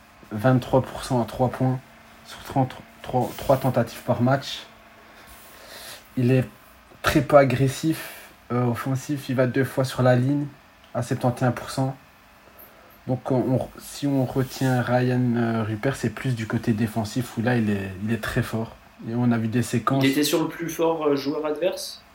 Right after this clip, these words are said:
Speaker 1: Par-, euh, pas forc-, pas tout le temps. P-, pas forcément.
Speaker 2: Pas tout le temps.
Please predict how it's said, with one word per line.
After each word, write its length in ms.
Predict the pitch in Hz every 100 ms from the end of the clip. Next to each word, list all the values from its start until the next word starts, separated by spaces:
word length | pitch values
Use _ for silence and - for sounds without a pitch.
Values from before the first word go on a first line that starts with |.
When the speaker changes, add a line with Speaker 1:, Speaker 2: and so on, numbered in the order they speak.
| - - - -
Speaker 1:
Par-, 220 | 120 117 -
euh, 520 | 139 131 127 123 123 117 - -
pas 120 | -
forc-, 260 | - 123 -
pas 160 | 143
tout 100 | 131
le 60 | 107
temps. 200 | 98 101 - - - - - - -
P-, 80 | -
pas 120 | - 123
forcément. 420 | 117 - 98 90
Speaker 2:
Pas 0 |
tout 160 | -
le 20 |
temps. 100 | -